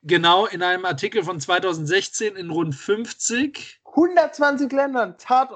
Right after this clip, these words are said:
Speaker 2: äh, Alarm für Cobra elf. Ich breche ab.
Speaker 1: Siehste?
Speaker 2: Boah.
Speaker 1: Und ich kann, weißt du, wann ich das, wann ich das rausgefunden habe?
Speaker 2: <laughs>
Speaker 1: Als ich in Singapur in einem Hotel saß,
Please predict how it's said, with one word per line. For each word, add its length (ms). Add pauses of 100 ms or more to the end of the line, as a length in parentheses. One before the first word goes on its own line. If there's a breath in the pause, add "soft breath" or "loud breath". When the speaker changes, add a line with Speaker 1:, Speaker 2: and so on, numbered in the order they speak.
(100)
Speaker 2:
äh, 200 (100)
Alarm 320
für 140
Cobra 320
elf. 200
Ich 260
breche 500
ab. 180
Speaker 1:
Siehste? 640 (760 loud breath)
Speaker 2:
Boah. 140
Speaker 1:
Und 280
ich 80
kann, 320
weißt 300
du, 60
wann 160
ich 100
das, 380
wann 160
ich 80
das 240
rausgefunden 600
habe? 320
Speaker 2:
<laughs> 280
Speaker 1:
Als 200
ich 200
in 180
Singapur 760
in 80
einem 180
Hotel 420
saß, 580